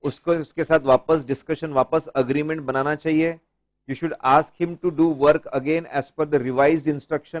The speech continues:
as per the revised agreement, to go back and do work again, aisa bolna चाहिए। And you yourself should perform alternative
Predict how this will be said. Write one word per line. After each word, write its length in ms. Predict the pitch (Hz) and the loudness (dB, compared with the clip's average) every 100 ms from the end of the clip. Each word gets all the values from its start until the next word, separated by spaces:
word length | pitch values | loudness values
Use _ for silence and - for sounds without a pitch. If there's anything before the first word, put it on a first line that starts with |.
| 147 | -8
as 20 | - 123 | -6 -4
per 60 | |
the 100 | 151 135 | -2 0
revised 340 | 131 143 160 151 | 2 4 2 0
agreement, 480 | 127 127 135 120 104 _ _ _ 147 | -2 -2 -4 -6 -14 _ _ _ -8
to 120 | 127 | 0
go 160 | 147 160 | 2 4
back 200 | 170 165 | 2 2
and 200 | 160 147 | -4 2
do 120 | 160 | 4
work 240 | 143 143 123 | 4 2 -2
again, 280 | 120 113 98 _ _ _ _ _ _ _ _ _ - | -6 -6 -10 _ _ _ _ _ _ _ _ _ -4
aisa 260 | 135 165 | 2 2
bolna 280 | 143 143 147 | 4 2 0
चाहिए। 260 | - 110 98 _ _ _ - | -4 -10 -12 _ _ _ 0
And 320 | 143 147 139 | 0 0 4
you 160 | 175 175 151 | 6 8 8
yourself 440 | 160 175 - 196 | 8 8 6 0
should 240 | 180 180 151 | 2 -2 2
perform 440 | 156 139 165 147 | 2 2 0 0
alternative 800 | - 135 131 151 156 165 165 165 | 0 -2 0 0 0 0 2 2